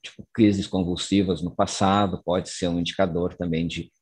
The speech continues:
de que naquela época, né, já era, já, o paciente já sofria de lúpus eritematoso sistêmico e não foi feito o diagnóstico.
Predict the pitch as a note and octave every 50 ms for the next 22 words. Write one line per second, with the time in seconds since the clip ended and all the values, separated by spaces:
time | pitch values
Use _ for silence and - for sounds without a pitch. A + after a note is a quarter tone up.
0 | _ - E2+ - - F2+ E2 - G2+ G2 F#2+ F#2 F#2 F#2+ G2+ G#2+ - - - E2
1 | D#2+ E2 E2 F2+ F2+ F2+ F2+ F#2 F#2+ F#2+ E2 D#2+ - D2 - - F#2 - G2 F#2+
2 | - - F2+ E2 - - - G2 - - - G2 G#2+ G#2+ F#2+ F#2+ E2 D#2 E2+ F2
3 | - - F2 E2+ - F2 F2 F2 F2 - F2 F2 - - G#2 - - - F#2+ F#2+
4 | F#2+ F#2 E2 - D#2 D2+ D2 D2+ - E2 E2 - - D#2 D#2 - D#2 D#2 E2+ E2+
5 | F2 A2+ B2 A2 F#2 F#2 G2 F#2 - - - -